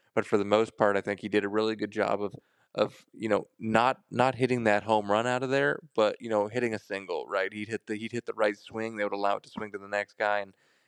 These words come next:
and then they'd, they'd, they'd play, you know, out of rotation there, which got them a lot of good looks. So I think the, the big thing with this team offensively, especially as, as teams start to, you know, make adjustments to them, is just, just,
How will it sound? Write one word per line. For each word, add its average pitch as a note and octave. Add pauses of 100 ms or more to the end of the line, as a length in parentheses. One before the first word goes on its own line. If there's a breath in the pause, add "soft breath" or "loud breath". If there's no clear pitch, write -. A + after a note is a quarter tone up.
(100)
and G#2
then G2
they'd, G2
they'd, F#2+
they'd F#2+
play, G2+
you G2+
know, E2+
out F#2+
of G2+
rotation G2
there, D#2+
which -
got F#2+
them G2
a F#2
lot F#2
of F#2+
good -
looks. F#2+
So G2 (400 soft breath)
I A2
think A#2
the, G#2 (720)
the A2
big G#2
thing A2+
with G#2
this G2+
team G2+
offensively, G2
especially G2+
as, F#2
as F#2+
teams F#2
start -
to, F#2+ (540 soft breath)
you A2
know, F2+ (140)
make G#2+
adjustments G2+
to -
them, G2
is F2+
just, - (200)
just, -